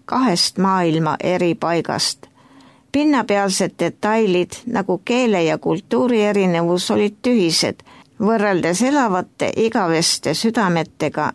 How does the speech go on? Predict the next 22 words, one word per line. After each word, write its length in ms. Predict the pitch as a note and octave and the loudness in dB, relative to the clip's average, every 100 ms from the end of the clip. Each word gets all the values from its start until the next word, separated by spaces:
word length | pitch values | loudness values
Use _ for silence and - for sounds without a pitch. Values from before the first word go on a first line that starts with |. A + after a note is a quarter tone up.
| - | -2
mis 280 | F3+ - E3+ | -2 0 0
neid 220 | D#3+ B2 | -2 0
liitsid. 600 | D#3 E3 - - - G2 - - - _ _ - - - - - | 0 0 -2 -2 -2 -2 -8 -20 -20 _ _ -20 -20 -20 -16 -2
Need 260 | A#3 A#3+ | 0 2
on 320 | A3+ G3+ F3 - - | 2 2 0 -4 -6
perekondlik 800 | C4 C#4 A#3+ G#3 F#3+ F#3+ D3 - | -2 0 0 0 -2 0 -4 -2
hoolitsus, 840 | G3+ G#3+ F#3+ - - - F#2+ - - - | 0 2 0 0 -2 -2 -4 -8 -12 -4
Jeesuse 540 | A#3+ C4 B3+ F#3+ F3 E3+ | 0 0 0 0 0 0
armastus, 840 | F3 G#3 F3+ E3 - - D3+ - - - - - | 2 2 0 -2 -4 -6 -8 -10 -18 -20 -16 -2
kannatlikkus 880 | C4 C#4+ A3 G#3 F3+ - C#3 C#3 | 2 2 2 0 -2 -2 -6 -6
katsumustes 1160 | - G3 G3 - F#3+ F3 E3+ - - B2+ - - - | -4 -4 -4 -4 -2 0 -2 -4 -4 -4 -4 -8 -6
ja 180 | - C#3+ - | -4 -2 -2
inimkonna 640 | G#3 B3 G#3 F#3+ F#3 E3+ D#3 | 0 2 0 0 0 0 2
liikmeks 640 | F#3+ F#3+ - F3 - F#3+ | 0 0 -2 -4 -2 -2
olemine, 600 | F3+ F3 D#3+ D#3 D3 - - - - - - | 0 0 0 0 -2 -4 -8 -20 -20 -20 -6
mis 240 | C4 C#4+ - | -2 0 0
võimaldavad 760 | B3 B3 G3 E3+ E3 D#3+ D#3 | 0 2 0 0 -2 -2 -2
meil 300 | E3 E3 D#3 - | -2 0 0 -2
kogeda 540 | F#3+ F#3+ F3 C3 D3 | -4 -2 -2 -2 -4
kõigi 460 | - B3+ B3+ A3 F3+ | -2 -2 0 -2 0
teiste 560 | F#3 F#3+ - - D#3+ | 0 0 0 -2 -2
valu 440 | E3 E3+ D#3 D3+ | 0 0 0 -2